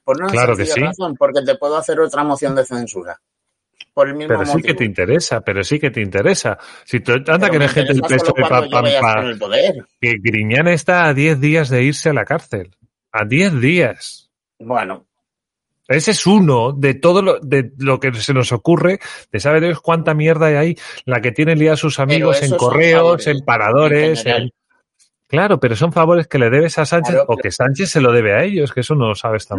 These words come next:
Speaker 2: tampoco.
Speaker 1: no, eh, o sea, eso de que le
Speaker 2: <laughs>
Speaker 1: debes a Sánchez, a Sánchez no le debes en ese sentido nada,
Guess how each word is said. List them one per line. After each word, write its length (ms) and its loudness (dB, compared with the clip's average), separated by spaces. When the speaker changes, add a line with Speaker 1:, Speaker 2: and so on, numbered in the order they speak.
Speaker 2:
tampoco. 260 0
Speaker 1:
no, 100 -4
eh, 400 -2
o 40 -14
sea, 260 -4
eso 160 -6
de 80 0
que 100 -4
le 120 -2
Speaker 2:
<laughs> 100 -4
Speaker 1:
debes 220 -2
a 80 -8
Sánchez, 400 -6
a 100 -2
Sánchez 440 -4
no 180 -4
le 100 0
debes 280 -2
en 120 -2
ese 180 -4
sentido 440 -2
nada, 320 0